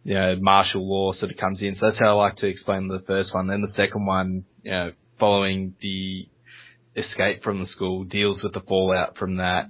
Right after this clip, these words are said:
and how he hasn't just escaped from the school, he's just escaped into a much larger, you know, village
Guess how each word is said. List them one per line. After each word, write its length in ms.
and 400
how 400
he 180
hasn't 320
just 200
escaped 440
from 180
the 60
school, 440
he's 300
just 240
escaped 520
into 460
a 340
much 260
larger, 680
you 100
know, 80
village 680